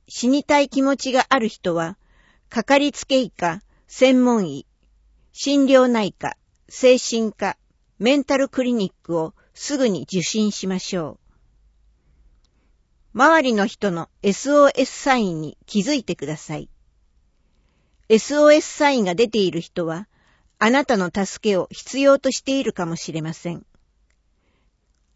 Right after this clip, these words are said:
声かけの例。どうしたの？なんだか辛そうだけど。最近元気ないけど大丈夫？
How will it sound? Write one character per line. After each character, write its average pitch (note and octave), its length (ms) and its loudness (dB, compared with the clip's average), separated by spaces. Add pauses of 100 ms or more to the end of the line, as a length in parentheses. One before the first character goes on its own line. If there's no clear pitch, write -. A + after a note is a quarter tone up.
(180)
声 D4 240 6
か C#4+ 160 0
け C#4 120 0
の B3+ 160 2
例。 F#3+ 320 -2 (1080)
ど C#4 180 6
う E4+ 40 4
し - 120 -10
た E3+ 140 -2
の？ E3 200 -10 (580)
な C4 180 4
ん C4 80 4
だ G3 120 0
か F3 140 -2
辛 B3 280 2
そ B3+ 220 2
う A#3+ 40 4
だ A3+ 120 -2
け F3 140 -6
ど。 - 160 -14 (1400)
最 C#4+ 360 4
近 C4 300 -2
元 C#4 260 2
気 G3+ 140 -4
な A3+ 140 2
い G3 100 0
け F#3 140 -4
ど E3 180 -4
大 A3 280 2
丈 G3+ 200 0
夫？ D3 200 -8